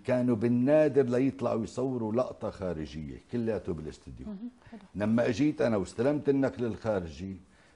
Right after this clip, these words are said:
Speaker 1: فكله صار بقى ي-، بال-، كله بده يطلع يصور نص مسلسل وخ-، خارجي.
Speaker 2: حلو.
Speaker 1: زائد أنا مجتهد، يعني أنا ب-، بحب أتعرف على أي شيء جديد، بحب ما خلي شيء إنه والله ما بصير.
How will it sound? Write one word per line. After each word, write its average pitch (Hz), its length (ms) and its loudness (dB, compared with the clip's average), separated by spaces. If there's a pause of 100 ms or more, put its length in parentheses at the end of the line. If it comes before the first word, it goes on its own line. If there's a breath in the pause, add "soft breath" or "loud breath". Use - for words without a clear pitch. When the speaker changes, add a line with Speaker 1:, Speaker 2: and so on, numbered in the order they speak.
Speaker 1:
فكله 170 600 -2
صار 143 320 2
بقى 127 340 0
ي-، 110 220 -2
بال-، 123 800 0 (600 loud breath)
كله 156 220 2
بده 127 200 0
يطلع 120 260 0
يصور 117 460 2
نص 123 280 -6
مسلسل 127 500 -2
وخ-، 104 160 -4 (640)
خارجي. 69 440 -12 (500 loud breath)
Speaker 2:
حلو. 220 140 -10 (160)
Speaker 1:
زائد 160 640 4
أنا 131 320 0 (160)
مجتهد، 95 460 -4 (480)
يعني 85 160 -4
أنا 113 120 2
ب-، 90 240 -4
بحب 101 300 -10
أتعرف 92 480 -4
على 90 160 -6
أي 85 240 -6
شيء 82 300 -8 (160)
جديد، 78 400 -6 (160)
بحب 82 520 -10 (600 loud breath)
ما 104 120 0
خلي 98 320 -2
شيء 87 220 -8
إنه 90 140 -6
والله 85 180 -2
ما 82 120 -6
بصير. 69 320 -14